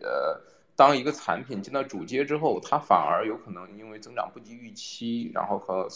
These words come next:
可能，呃，可能就是股价反而会掉。对，但是，但是它我觉得还是会保持，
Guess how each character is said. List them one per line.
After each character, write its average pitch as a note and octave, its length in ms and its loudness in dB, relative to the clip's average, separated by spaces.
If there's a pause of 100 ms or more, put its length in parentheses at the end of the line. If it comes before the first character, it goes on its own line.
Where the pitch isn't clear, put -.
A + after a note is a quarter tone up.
(120)
可 - 140 -6
能， F2 260 0 (400)
呃， - 240 6
可 - 160 -2
能 F#2+ 400 4
就 G2+ 100 -2
是 F#2 220 0 (240)
股 A#2 140 6
价 A2+ 180 12
反 F2 100 10
而 F2 120 8
会 A#2 100 2 (140)
掉。 - 200 8 (460)
对， F2+ 180 6 (160)
但 D3+ 140 10
是， C#3+ 500 4
但 G#3 120 10
是 G#3+ 40 6
它 G#3 360 6
我 B2 100 -6
觉 G#2 80 -4
得 C3+ 80 0
还 G2 160 -4
是 - 100 -16
会 D#3 160 -6
保 F2 320 -2
持， A#2 720 -6